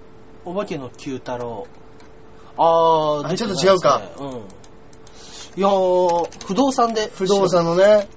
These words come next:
Speaker 1: ね。はいはいはいはい。皮肉なね。
Speaker 2: に-、ね、面白い出し方ですよね。
Speaker 1: うんうん、いいですね。
Speaker 2: いや、そうやって言われたら、
Speaker 1: うん。
Speaker 2: <laughs> そうやって言われたらなんか、
Speaker 1: <laughs> ね。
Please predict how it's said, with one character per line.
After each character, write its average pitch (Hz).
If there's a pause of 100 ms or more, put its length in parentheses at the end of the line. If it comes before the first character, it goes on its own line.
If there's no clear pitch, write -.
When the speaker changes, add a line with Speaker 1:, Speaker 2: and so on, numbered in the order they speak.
(280)
Speaker 1:
ね。 220
は 190
い -
は 110
い -
は -
い -
は -
い。 -
皮 196
肉 190
な 180
ね。 170 (180)
Speaker 2:
に-、 180 (120)
ね、 175 (120)
面 196
白 226
い 185
出 170
し 160
方 175
で 160
す -
よ 127
ね。 208
Speaker 1:
う 208
ん 143
う -
ん、 196
い 220
い 190
で 143
す -
ね。 175
Speaker 2:
い 190
や、 175
そ 202
う -
や 285
っ 285
て 294
言 269
わ 269
れ 294
た 311
ら、 175
Speaker 1:
う 190
ん。 147 (840)
Speaker 2:
<laughs> -
そ -
う 254
や 269
っ -
て 277
言 269
わ 277
れ 277
た 285
ら 240
な 226
ん 233
か、 - (800)
Speaker 1:
<laughs> -
ね。 208